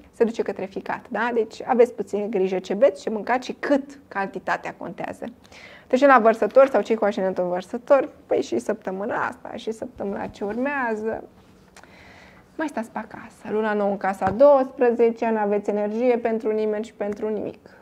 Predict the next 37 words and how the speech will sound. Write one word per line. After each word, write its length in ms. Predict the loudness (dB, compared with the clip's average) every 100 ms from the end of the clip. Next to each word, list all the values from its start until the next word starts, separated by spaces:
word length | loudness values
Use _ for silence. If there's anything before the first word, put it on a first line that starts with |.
| -18
Ați 120 | -8 -4
vrea 160 | -2
să 100 | -4
stați 240 | -8 -8 -6
doar 140 | -8
acasă, 520 | -8 -6 -6 -4 -10 -8
să 60 | -8 -6
dormiți, 500 | -4 -4 -2 -4 -6
să 80 | -10
mâncați, 760 | -8 -8 -6 -2 -2 -2 -12 -8
să, 360 | -2 0 0 -2 -6 -14 _ _ _ _ _ _ _ -20 -12
să 120 | 0
vă 80 | 2
angajați 400 | 2 2 0 0
un 60 |
majordom. 680 | -4 -4 -2 -4 -2 -4 -4 -8 -16 -20 _
Da? 220 | -12 -12 -12
Să 60 | -8
aveți 180 | -8 -6
un 60 |
majordom 460 | -8 -6 -6 -4 -6
pe 100 | -6
care 180 | -6 -6
să-l 160 | -8
plătiți 480 | -8 -4 0 0 -2 -18 -20 -20 -14
și 120 | -8
să 120 | -6
facă 360 | -2 -4 -2 0
el. 160 | 0 0 6
Dacă 260 | 6 6 8
s-ar 180 | 6
putea 240 | 8 6 6
să 60 | 6
vă 100 | 4
închidă 340 | 4 6 6
și 180 | 4 0
ploapele, 800 | -2 2 4 6 4 4 0